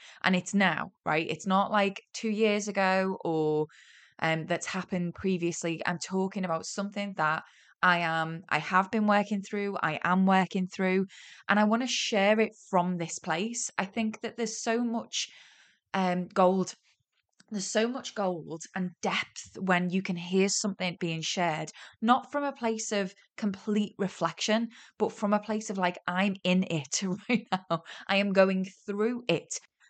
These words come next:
right now," and I feel compelled to share the, the journey, the actual process. So here I am, turning up to this episode with my journal, albeit there is some very scruffy writing in there. So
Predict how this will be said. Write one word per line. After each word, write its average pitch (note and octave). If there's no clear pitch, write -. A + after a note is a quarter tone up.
right F#3
now," E3
and F#3+
I F#3+
feel F#3+
compelled F#3+
to F#3
share D#3
the, D#3+
the G3+
journey, F#3
the F#3
actual E3
process. E3+
So E3
here C4+
I C#4+
am, F3
turning G#3
up G#3
to -
this F#3
episode D#3
with D#3+
my D#3
journal, D3+
albeit F3+
there E3
is D#3
some D#3+
very G#3+
scruffy F3+
writing D3+
in D3
there. D3
So D#3